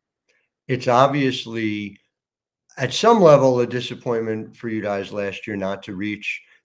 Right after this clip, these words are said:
the N C A A tournament at Bowling Green. You guys made a great run. You ended up losing in the W N I T to a team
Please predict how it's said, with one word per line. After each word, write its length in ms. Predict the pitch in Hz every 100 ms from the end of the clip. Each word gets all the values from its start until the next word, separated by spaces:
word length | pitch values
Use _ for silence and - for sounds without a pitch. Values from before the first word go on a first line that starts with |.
| -
the 100 | 107
N 140 | 101
C 200 | - 104
A 40 |
A 120 | 92 90
tournament 500 | - 95 92 90 90
at 100 | 90
Bowling 380 | 92 90 87 85
Green. 480 | 87 87 87 87 85 _ -
You 80 |
guys 360 | 101 107 107 -
made 180 | 107 92
a 60 |
great 380 | 82 92 120 127
run. 420 | 107 101 101 101 - _ -
You 120 | 107
ended 160 | 120
up 140 | 110 107
losing 540 | 113 110 113 101 98
in 80 | 107
the 80 | 101
W 360 | 92 95 104 98
N 120 | 98
I 140 | 92
T 200 | - 95
to 160 | - 92
a 20 |
team 460 | 90 104 98 92